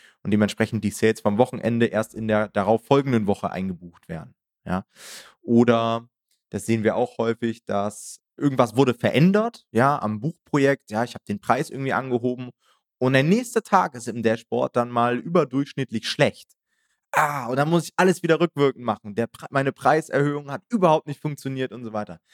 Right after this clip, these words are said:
Wo ich mir dann auch wieder sage, hey, du hast doch, du musst doch erstmal einen aussagekräftigen Datenraum haben,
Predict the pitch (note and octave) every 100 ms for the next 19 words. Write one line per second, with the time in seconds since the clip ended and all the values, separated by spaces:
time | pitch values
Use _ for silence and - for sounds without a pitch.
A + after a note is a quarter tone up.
0 | _ _ _ _ _ - C3 C#3+ D3+ D#3+
1 | G#3 D3 G#2+ G2+ G#2+ A#2 D3 E3 - C3+
2 | _ _ - B2+ C#3 E3 D#3+ - C3 C3
3 | B2+ B2 A#2+ A#2+ A#2 F#2+ C#3 C3 A#2 A#2
4 | B2 - A2 A2 C3 - A#2+ G2 F#2+ F2
5 | E2+ D#2+ D2+